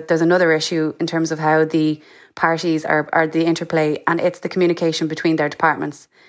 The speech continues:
And to me, it's really bad. It's not good. They're not talking to each other. They're not listening to what the other is saying. So when you ask one department or advisor or whoever what's happening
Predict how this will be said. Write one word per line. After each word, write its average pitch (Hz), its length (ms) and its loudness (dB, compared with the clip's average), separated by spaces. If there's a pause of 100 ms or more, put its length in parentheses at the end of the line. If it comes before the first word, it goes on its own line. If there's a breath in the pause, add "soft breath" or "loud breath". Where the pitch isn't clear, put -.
(180 soft breath)
And 156 120 0
to - 80 -4
me, 185 340 2
it's 165 140 -4
really 165 220 2
bad. 139 380 -2
It's - 120 -6
not 156 180 2
good. 151 220 0
They're 156 100 0
not 156 160 0
talking 160 280 -2
to 196 100 -6
each 196 100 -4
other. 190 240 0
They're 170 120 -2
not 156 160 2
listening 156 340 -2
to - 80 -4
what 147 140 -2
the 151 100 -2
other 143 200 -2
is 135 100 -6
saying. 143 360 -4 (280 loud breath)
So 165 160 0
when 160 120 2
you 156 80 4
ask 160 300 2 (100)
one 175 400 2 (760 loud breath)
department 160 680 0
or 151 160 2
advisor 151 500 2
or 139 40 0
whoever 147 460 0
what's 160 280 0
happening 151 520 -4